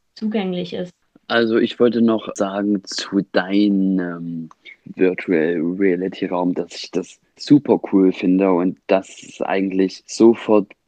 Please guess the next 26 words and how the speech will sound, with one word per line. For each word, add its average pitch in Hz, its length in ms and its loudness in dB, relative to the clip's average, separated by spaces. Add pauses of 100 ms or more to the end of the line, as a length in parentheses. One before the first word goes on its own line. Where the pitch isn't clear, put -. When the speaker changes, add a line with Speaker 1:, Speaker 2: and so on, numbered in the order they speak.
Speaker 2:
umgesetzt 101 680 0
gehört 95 400 0 (220)
und 90 140 0
einfach 92 300 -4 (1000)
wahnsinnige 90 720 -4
Idee, 78 320 -8
ja. 78 140 -16 (220)
Sehr, 82 220 -8
sehr 76 100 -10 (140)
cool. - 160 -8 (200)
Speaker 1:
Ja, 381 240 0
vielen 247 280 -2
Dank 226 320 0 (140)
für 240 100 -2
das 226 180 0
Kompliment. 226 500 -2
Ich 196 280 -10 (200)
find's 214 200 -8
auch - 180 -14
immer 202 180 -2
wieder 202 200 0
schön, 208 200 -4
wenn 196 120 -4
man 190 160 -4
so 196 80 -6
Ideen 185 480 -4